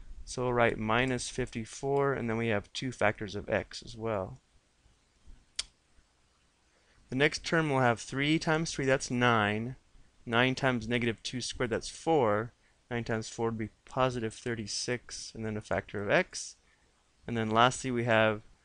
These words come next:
one times negative two to the third power, that's negative eight, so we'll write down minus eight. Okay, and that's gonna pretty much do it for this video.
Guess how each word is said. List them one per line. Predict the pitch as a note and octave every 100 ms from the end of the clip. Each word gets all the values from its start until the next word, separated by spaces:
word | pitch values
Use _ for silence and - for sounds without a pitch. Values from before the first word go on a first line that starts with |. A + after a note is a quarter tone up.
| -
one | B2+ B2+ B2+
times | C3+ A#2+ A#2 A2 -
negative | A#2 A#2 A2 -
two | -
to | B2
the | G#2+
third | - A#2 G#2+
power, | - B2 C#3 B2
that's | A2 A2
negative | A#2+ A2+ G2+
eight, | A#2+ D#3 D#3
so | G2+
we'll | G2+
write | G#2 A2
down | G2+ F#2+
minus | F#2+ F2+ F2+ -
eight. | F#2 F2+ - - - _ - - - - - - - _ _ _ _ _ _ _ - _ _ _ _ - -
Okay, | - D#3+
and |
that's | D3 -
gonna | D#3 C#3
pretty | - D#3 C#3+
much | C3+ B2+ -
do | D3
it | C3+
for | C3
this | A#2+ C3+ -
video. | B2+ D3 B2 G2+ B2+